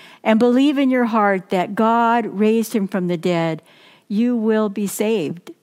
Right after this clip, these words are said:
For one believes with the heart and so is justified, and one confesses with the mouth and so is saved.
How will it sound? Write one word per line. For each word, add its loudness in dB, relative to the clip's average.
For 2
one 2
believes 2
with -2
the -2
heart 0
and -2
so 0
is 0
justified, -4
and 2
one 2
confesses 0
with -2
the 0
mouth 0
and 0
so -2
is -4
saved. -8